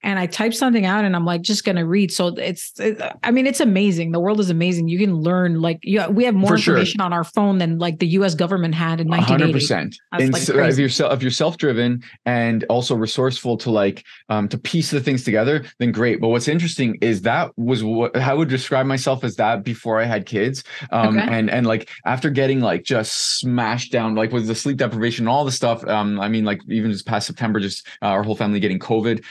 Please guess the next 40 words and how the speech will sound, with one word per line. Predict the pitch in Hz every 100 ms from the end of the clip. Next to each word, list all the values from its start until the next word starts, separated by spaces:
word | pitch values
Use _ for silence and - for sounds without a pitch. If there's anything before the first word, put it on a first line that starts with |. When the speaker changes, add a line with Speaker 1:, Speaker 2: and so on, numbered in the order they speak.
| - - _
Speaker 2:
One | 117 143 175
thing | 156
that | 123
I, | 101 98 - -
I've | - 156
always | 196 185
been | 135
big | 127 113
on | 101
coaching. | - 101 98
I've | 104
always | 117 117
invested | 107 98 98 107
a | 92
lot | 95 92
in | 92
coaching. | 92 101 92 92 80
Um, | - 95 95 85 - - -
um, | 101 95 95
but, | 92 113 -
and | 127
I | 139
didn't, | 139 110 -
I | 113
had | 127 160
a |
post-secondary | 135 151 139 131 131 127 120
education, | 113 110 135 123
like, | 107
two | - 120
years | 113
of | 101
college, | 113 120
but | 113
that | 147
was | 135
really | 110 120
just | 104 107
kinda | - 110
like, | 104 87